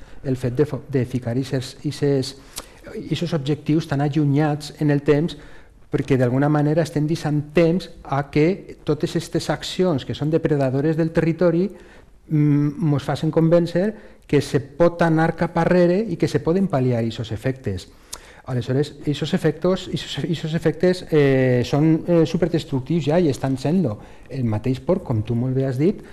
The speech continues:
no només comporta la pròpia infraestructura d'ampliació del port, tot això, eh, eh, eh, requeriria tota una ampliació d'infraestructures al voltant del port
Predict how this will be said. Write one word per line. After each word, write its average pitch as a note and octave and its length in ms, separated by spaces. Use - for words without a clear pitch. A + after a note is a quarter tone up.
no C3+ 160
només F#3 300
comporta A2 800
la A2 160
pròpia B2 320
infraestructura A2 1000
d'ampliació A2+ 580
del G#2 140
port, C#3+ 400
tot A2+ 140
això, C3 400
eh, A#2 840
eh, B2 320
eh, B2+ 200
requeriria C3+ 840
tota D3 300
una E3 180
ampliació D#3+ 560
d'infraestructures D3+ 1040
al E3 140
voltant A#2+ 440
del C#3+ 180
port C#3 320